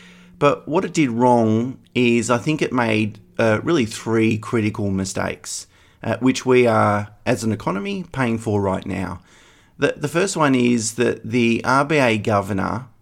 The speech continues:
Philip Lowe, uh, adopted the unusual practice of giving forward interest rate guidance. So that is that he was quite open to saying to the public that the R B A doesn't expect to raise rates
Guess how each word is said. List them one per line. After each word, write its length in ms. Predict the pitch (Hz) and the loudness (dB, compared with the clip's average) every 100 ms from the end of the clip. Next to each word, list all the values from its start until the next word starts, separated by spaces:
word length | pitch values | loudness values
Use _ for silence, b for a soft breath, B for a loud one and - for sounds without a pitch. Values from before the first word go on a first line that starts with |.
| _ B B B | _ B B B
Philip 340 | - 147 120 - | 2 4 4 4
Lowe, 500 | 117 113 101 120 165 - | 4 6 4 2 -2 -4
uh, 300 | 127 123 120 - | 0 2 2 0
adopted 380 | 127 165 165 175 | -2 0 -2 -2
the 80 | 151 | 0
unusual 580 | 123 123 131 139 123 | 2 4 2 2 -2
practice 640 | 98 113 104 - 104 92 - - | 0 -2 -2 -2 -2 -2 -8 -2
of 380 | 104 104 90 | 0 0 -2
giving 460 | 127 117 113 104 98 98 B B - | -2 0 2 2 -2 -6 B B -20
forward 560 | - 117 113 110 107 - | -2 2 4 2 0 -4
interest 440 | 101 92 104 - | -6 -4 -8 -4
rate 220 | 104 - | -4 -4
guidance. 500 | - 95 92 95 - | -4 -4 -2 -4 -6
So 140 | - 110 | -6 0
that 180 | 117 110 | 2 2
is 340 | 107 104 98 | 2 0 -2
that 180 | 107 - | -4 -2
he 160 | 117 | -2
was 500 | 104 107 107 104 - - B B B | 0 2 2 0 -2 -8 B B B
quite 220 | - - | -4 0
open 580 | 120 135 131 131 107 107 | 4 4 4 0 2 0
to 340 | 107 113 98 95 | 0 0 2 0
saying 760 | - 113 110 110 110 107 107 B B B - | 0 0 2 2 2 2 -2 B B B -14
to 80 | 170 | -10
the 80 | |
public 600 | 175 131 113 123 113 110 | 0 0 2 4 2 0
that 220 | - 113 113 | 0 -2 2
the 120 | 120 | 2
R 120 | 117 | 2
B 120 | 113 | 4
A 100 | 107 | 2
doesn't 300 | 110 107 110 | 2 0 -2
expect 340 | 98 - 107 - | -8 -6 -6 -4
to 80 | 101 | -4
raise 280 | 95 92 | -4 -4
rates 360 | 95 98 - - | -4 -4 -4 -10